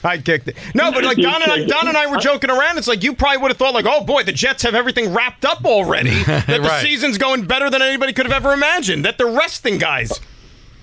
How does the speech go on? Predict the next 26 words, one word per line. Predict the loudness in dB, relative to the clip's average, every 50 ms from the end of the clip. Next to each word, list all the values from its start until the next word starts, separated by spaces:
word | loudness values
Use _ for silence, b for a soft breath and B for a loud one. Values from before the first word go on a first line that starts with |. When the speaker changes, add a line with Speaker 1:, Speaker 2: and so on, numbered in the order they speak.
| b b b b b b b b -4 -2
Speaker 2:
I | 0 2 2
will | 2 2
tell | 2 2 2 2
you | 2 0 0
something, | 0 -2 0 0 -2 -2 -2 0 0
and | 2 4 4
you, | 4 4 2 2
you, | 0 2 2 2 2
and, | 4 4 2 2
and | 2 2 2 2 0 0 -2 -4 -2
just | -2 0 0 0
so | 0 2 4
we're | 4 4 4
all | 4 4 4 2
on | 2 2 0
the | 0
same | 0 0 0 -2 0
page, | 0 0 0 0 0 -4 -10 B B B B B B B B -8
that's | -2 0 0 0 0 -2 0 2
what | 2 2 2 0 -4 -14 -20 -20 -8 -2
the | -2 -2 -2 0 0 2 4
millions | 6 6 6 6 6 4 4 4 2
of | 0 0 0
Jet | 0 0 2 2 0 -2 -6 -4
fans | -2 -2 0 0 0 2 0 0 -2 -4 -10 -4 0
were | 2 2 2